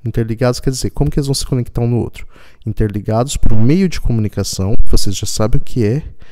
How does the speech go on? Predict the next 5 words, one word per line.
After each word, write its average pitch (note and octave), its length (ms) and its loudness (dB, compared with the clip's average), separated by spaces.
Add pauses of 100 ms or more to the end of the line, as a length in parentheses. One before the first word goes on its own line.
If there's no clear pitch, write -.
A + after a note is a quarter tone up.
(460)
e E3+ 80 -2
que - 200 2
utilizam C#3 800 4 (220)
protocolos - 920 6
comuns. G3 720 4